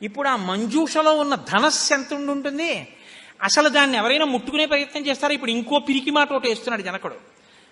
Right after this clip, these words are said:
ఆయన ఏమంటున్నాడంటే, "దీన్ని ఎత్తుదామని దేవతలు, యక్షులు, గంధర్వులు, కిన్నెరులు, కింపురుషులు ఇంతమంది ప్రయత్నం చేశారు, ఎత్తినవాడే కనబడలేదు." "రామ, నువ్వు ప్రయత్నం చెయ్యి" అనలేదు. ఏమన్నాడో తెలుసా అండి?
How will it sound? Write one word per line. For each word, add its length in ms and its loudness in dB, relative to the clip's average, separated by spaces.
ఆయన 160 0
ఏమంటున్నాడంటే, 1080 2
"దీన్ని 480 4
ఎత్తుదామని 840 4
దేవతలు, 600 4
యక్షులు, 580 2
గంధర్వులు, 640 4
కిన్నెరులు, 600 2
కింపురుషులు 600 2
ఇంతమంది 460 8
ప్రయత్నం 460 2
చేశారు, 400 8
ఎత్తినవాడే 560 10
కనబడలేదు." 480 8
"రామ, 280 6
నువ్వు 160 4
ప్రయత్నం 520 4
చెయ్యి" 520 6
అనలేదు. 600 10
ఏమన్నాడో 440 8
తెలుసా 300 6
అండి? 220 2